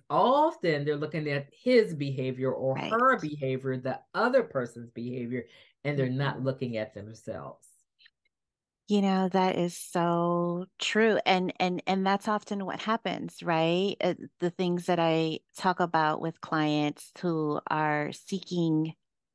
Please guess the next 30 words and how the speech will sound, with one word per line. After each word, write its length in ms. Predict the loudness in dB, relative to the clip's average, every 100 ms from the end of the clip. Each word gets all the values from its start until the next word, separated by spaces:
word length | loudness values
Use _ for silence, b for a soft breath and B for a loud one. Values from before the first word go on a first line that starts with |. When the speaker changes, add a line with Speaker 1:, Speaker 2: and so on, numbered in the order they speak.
| _ _
Speaker 2:
fulfilling 1000 | 0 2 2 2 4 2 2 2 0 -2 -6
relationships, 1000 | -2 0 2 0 -2 -2 -4 -4 -4 -6 B B B _ _ _ _ _ _ _ _ -10
really 420 | 2 6 8 6
good 440 | 6 8 8 4 2
at 200 | 0 0
what 240 | -2 -2 0
they 140 | -2
want 300 | -2 -6 -6
from 160 | -6 -6
the 180 | -2 -2
other 260 | 0 -2
person. 540 | -4 -6 -6 -4 -4 -2
And 160 | 0 2
oftentimes 760 | 2 2 0 0 2 2 2
Speaker 1:
Mm-hmm. 20 |
Speaker 2:
it's 160 | -4 -8
reeling 420 | -2 2 4 2
them 140 | 0 0
back 260 | 0 0
in 100 | -2
and 100 | -4
saying, 200 | -2 -4
"That's 180 | -4 -6
great. 420 | -4 -2 0 -2
You 80 | -4
know 120 | -4
what 180 | -4 -2
you're 100 | 0
looking 240 | 0 0 -2
for. 540 | 0 2 4 4 2